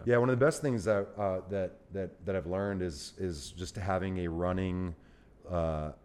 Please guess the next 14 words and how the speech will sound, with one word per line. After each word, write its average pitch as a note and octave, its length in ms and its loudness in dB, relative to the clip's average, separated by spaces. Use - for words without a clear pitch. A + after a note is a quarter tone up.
ideal F#2 320 2
staffing E2 460 -6
plan. D2+ 340 -8
Um, D#2 340 -8
by F#2 100 0
running, F#2+ 300 2
I F2 60 -2
just F2+ 160 -4
mean F2 280 -2
I'm F2 120 -6
constantly F2+ 760 -2
looking F#2+ 400 0
at F2 160 -2
that E2+ 360 -2